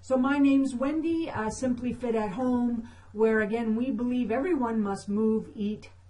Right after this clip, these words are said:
play, and rest well. You can find out more about us at Simply Fit at Home, and we look forward to, uh, connecting with you soon.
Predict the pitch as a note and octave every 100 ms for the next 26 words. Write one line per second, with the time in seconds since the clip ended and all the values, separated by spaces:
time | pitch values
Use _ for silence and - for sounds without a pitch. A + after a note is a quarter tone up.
0 | - - G#3+ G#3 G3+ G3 F#3 F3+ F3+ F3+
1 | - F#3+ G#3+ G#3+ G#3 G#3 - - - C#4+
2 | C#4+ B3 B3+ A#3+ A3+ G#3+ G#3 G#3+ A3 G3+
3 | G#3+ G#3 A3+ C4+ C4+ F#3+ - - G#3+ G3+
4 | G#3 G#3 - G3+ F3+ F3+ B3+ C4+ C4+ -
5 | - - - A3+ A#3 A#3 B3+ B3 A#3+ A#3+
6 | A#3 A#3 A3 A3 G#3+ G#3+ G#3 F#3+ G3+ -
7 | G3+ G3 G#3+ G3 F#3+ F#3 G3+ F#3 - A3+
8 | A3+ A3+ A3